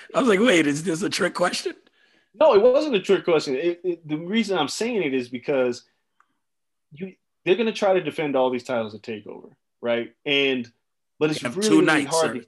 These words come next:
Speaker 1: Two nights.
Speaker 2: But it's really gonna hard, be difficult to get real estate for all these titles on a two-hour show every week.
Speaker 1: Hmm.
Speaker 2: And the women's tag titles, as much as, like, cool, they're focusing on the women, but yeah, but you already got the, like,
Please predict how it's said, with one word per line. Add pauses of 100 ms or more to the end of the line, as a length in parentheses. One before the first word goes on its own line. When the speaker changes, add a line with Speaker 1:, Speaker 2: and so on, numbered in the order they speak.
(140)
Speaker 1:
Two
nights. (800)
Speaker 2:
But
it's
really
gonna
hard,
be
difficult
to
get
real
estate
for
all
these
titles (420)
on
a
two-hour
show
every
week. (540)
Speaker 1:
Hmm. (140)
Speaker 2:
And
the
women's
tag
titles, (580)
as
much
as,
like,
cool,
they're
focusing
on
the
women,
but
yeah,
but
you
already
got
the, (360)
like,